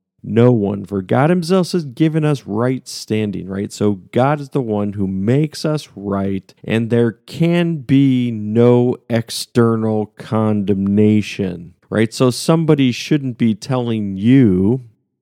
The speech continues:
"Hey, you're going to hell." Like, "Well, you don't know me. You don't know what faith I possess. Like, you don't know my heart. Stop talking." And that's what we should say.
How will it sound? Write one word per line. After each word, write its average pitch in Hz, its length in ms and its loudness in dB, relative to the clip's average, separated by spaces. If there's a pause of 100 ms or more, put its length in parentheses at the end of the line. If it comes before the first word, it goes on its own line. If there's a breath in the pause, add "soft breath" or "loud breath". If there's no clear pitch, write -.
(280)
"Hey, 139 760 0 (120)
you're 151 220 4
going 160 380 4
to 147 100 2
hell." 139 440 0
Like, 107 260 -2
"Well, 110 80 2
you 117 160 2
don't 143 300 0
know 131 320 0
me. 90 640 -10 (400)
You 110 120 0
don't 151 200 0
know 120 260 6
what 110 320 2
faith 120 680 -2
I 113 140 0
possess. 107 1080 -4 (360)
Like, 110 300 -2
you 139 100 4
don't 160 300 2
know 156 180 6
my 123 300 2
heart. 113 680 -2
Stop - 600 -2
talking." 139 680 -2 (640)
And 110 140 -4
that's 131 220 -2
what 113 120 4
we 98 140 0
should 95 320 -2
say. - 320 -12